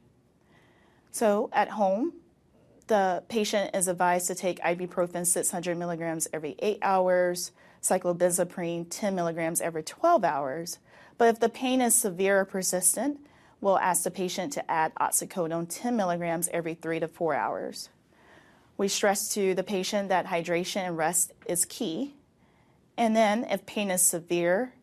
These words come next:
or if breathing is difficult, or if they have a fever or neurological changes, any red flags at all, we ask the patient to call the physician or go to the emergency department. So in the acute setting, we ask that patients receive I V fluids,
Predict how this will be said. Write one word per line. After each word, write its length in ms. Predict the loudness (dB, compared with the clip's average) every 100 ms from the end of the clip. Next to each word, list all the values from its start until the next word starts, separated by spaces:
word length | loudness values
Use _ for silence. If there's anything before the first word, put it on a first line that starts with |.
| _ _
or 140 | 0 0
if 180 | 0
breathing 320 | 0 0 0 -2
is 160 | -2
difficult, 560 | -2 -4 -2 0 0 -2
or 120 | -6
if 120 | -6
they 120 | -4 -2
have 160 | -4
a 60 | -6
fever 580 | -8 -6 0 0 0 0
or 160 | -4
neurological 720 | -2 0 2 2 2 0 -4 -6
changes, 680 | -4 -6 -6 -6 -6 -6 -10 -18 -20 -20 -20 _ -2
any 220 | 4 4
red 280 | 6 4 4
flags 420 | 2 2 2 0
at 140 | -2
all, 400 | 0 0 -2 -6 -4
we 200 | -2 0
ask 380 | 0 2 0
the 80 | 0
patient 420 | -4 -4 -6 -8
to 80 | -8
call 300 | -6 -2 0
the 100 | 0
physician 580 | -2 0 0 -2 -4 -6
or 100 | -4
go 160 | -4 -4
to 160 | -4
the 100 | -4
emergency 540 | -4 -4 -6 -6 -6 -8
department. 540 | -10 -8 -8 -10 -14 -16 _ _ _ _ _ _ -20 _ _ _ -20 -20 -8
So 240 | 2 6 6
in 140 | 4
the 80 | 2
acute 360 | 0 0 0
setting, 380 | 2 2 2 0
we 180 | -2 -2
ask 340 | 0 2 2
that 180 | 0 -4
patients 420 | -4 -6 -4 -6
receive 360 | -4 -4 -4 -2
I 120 | -2
V 140 | -2 -4
fluids, 800 | -6 -4 0 0 0 0 -2